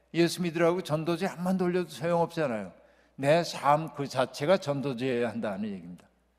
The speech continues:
이 예수를 우리가 닮아야 하는 것이죠. 제가 처음 교회 나갔을 때 저는 예수 그리스도에게, 아, 깊이 매혹이 되었습니다. 그리고 나중에 신학교 들어가서 공부하다가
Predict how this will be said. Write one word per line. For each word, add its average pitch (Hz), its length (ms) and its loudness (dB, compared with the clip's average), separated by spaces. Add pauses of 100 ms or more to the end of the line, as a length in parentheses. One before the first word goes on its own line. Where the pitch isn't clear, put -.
(400)
이 190 220 2
예수를 156 340 2
우리가 180 280 4
닮아야 143 680 4 (220)
하는 135 200 -4
것이죠. 120 500 -8 (680)
제가 175 320 0
처음 190 400 -2
교회 165 300 0
나갔을 147 460 0 (120)
때 110 200 -12 (580)
저는 151 400 -2 (360)
예수 156 280 2
그리스도에게, 139 920 -4 (300)
아, 110 240 -6
깊이 147 560 -4 (160)
매혹이 123 680 -4 (220)
되었습니다. 117 560 -10 (480)
그리고 175 240 0
나중에 156 640 2 (280)
신학교 160 480 0
들어가서 151 400 0
공부하다가 139 800 -2